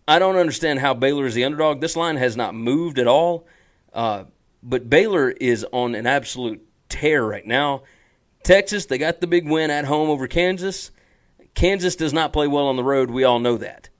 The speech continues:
right? I mean, they're, they're now one and six on the road, I believe, uh, 'cause they lost at Texas, and then they lost last night at Kansas State. I, I'm telling you, Kansas on the road, not very good. Baylor, however,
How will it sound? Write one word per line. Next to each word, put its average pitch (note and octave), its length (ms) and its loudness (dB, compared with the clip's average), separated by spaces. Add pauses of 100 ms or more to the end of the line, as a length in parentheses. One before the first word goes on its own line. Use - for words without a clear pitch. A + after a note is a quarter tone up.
(140)
right? B2+ 280 2
I C3+ 40 -6
mean, B2+ 140 -2
they're, B2 180 0
they're A#2+ 240 -4
now A#2+ 180 0
one C3+ 240 -2
and A2 320 -6
six F3 380 -2
on F#3+ 80 0
the F#3 80 -2
road, G#3+ 260 0
I G#3+ 80 -2
believe, A3 380 -6 (340)
uh, A#2+ 140 0
'cause A#2 180 -4
they A#2+ 100 2
lost D3 380 0
at D3+ 240 -2
Texas, D3 480 -6 (260)
and B2 120 -4
then B2+ 80 0
they B2 100 2
lost B2+ 300 0
last B2+ 240 -4
night B2 260 -2
at B2+ 220 -12
Kansas A#2+ 340 -6
State. C#3+ 420 0 (960)
I, B2 120 -12 (480)
I'm C3+ 100 -4
telling F3 280 4
you, G2+ 100 -6
Kansas G3+ 440 0
on G3+ 120 0
the D#3 80 -2
road, E3+ 440 2
not D#3+ 260 0
very D#3+ 200 2
good. B2 400 0
Baylor, A3+ 340 6
however, B3 520 2